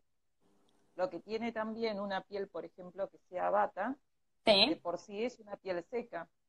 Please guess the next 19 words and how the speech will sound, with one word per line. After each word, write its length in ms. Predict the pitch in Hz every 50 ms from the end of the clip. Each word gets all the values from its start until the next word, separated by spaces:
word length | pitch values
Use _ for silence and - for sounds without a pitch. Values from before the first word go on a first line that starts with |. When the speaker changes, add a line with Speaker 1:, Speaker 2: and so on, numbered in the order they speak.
| _ _ _ _ _ _ -
Speaker 1:
Entonces 680 | 165 175 175 165 - 196 196 208 202 - 240 208 208
su 140 | - 185 180
rosácea, 880 | 185 175 190 190 - - 240 233 233 233 - 233 233 226 220 214 196 175
a 80 | 170 165
diferencia 680 | 170 170 - 180 180 185 202 214 202 - - 165 156
de 80 | 151 156
una 640 | 165 170 175 190 196 185 175 175 175 170 165 - - _ _ _
rosácea 540 | - 175 170 - - 190 185 - - 139 -
super 420 | - - 196 160 _ 196 185 185 -
pita, 460 | - 226 208 - - 233 262 269 - _ _ _ _ _ _ _ -
va 60 | 165
a 40 | -
ser 220 | - - 190 175 185
una 180 | 190 202 196 185
rosácea 500 | 170 170 165 - 190 180 - - 208 190
más 180 | 180 180 175 - _
tendiente 440 | 175 170 175 170 180 180 - 208 196
a 60 | 175
seca 560 | - _ - 208 208 - - 208 226 254 262